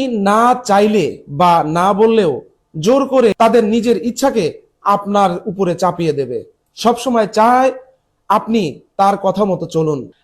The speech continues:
আপনি সবসময় বন্ধুত্ব ধরে রাখার চেষ্টা করছেন, কিন্তু তারা এত আগ্রহী নয়। তাদের কাছে বন্ধুত্ব হলো শুধু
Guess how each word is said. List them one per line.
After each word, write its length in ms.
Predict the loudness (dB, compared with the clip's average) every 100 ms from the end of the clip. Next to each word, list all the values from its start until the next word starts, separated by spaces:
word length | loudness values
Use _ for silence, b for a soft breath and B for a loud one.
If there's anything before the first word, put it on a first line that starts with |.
| b
আপনি 300 | -2 0 0 0 -4 -8
সবসময় 600 | -2 -2 -2 0 0 0 -6 -6
বন্ধুত্ব 540 | -2 0 0 -2 -2 0 2 0
ধরে 160 | 0 0
রাখার 280 | 0 -2 -4 -4
চেষ্টা 220 | -4 -4
করছেন, 360 | -4 -6 -6 -12 -12 _ _ _ -2
কিন্তু 300 | 0 0 -2 -4 -2
তারা 200 | 0 0 0
এত 220 | -4 -2 0 -2 0 -4
আগ্রহী 300 | -2 -4 -2
নয়। 260 | -2 -4 -8 _ _ _ _ _ _ _ -2
তাদের 220 | 2 2
কাছে 240 | 0 2 4 2 2
বন্ধুত্ব 320 | 0 0 0 2
হলো 360 | 2 2 0
শুধু 280 | -4 -4 -2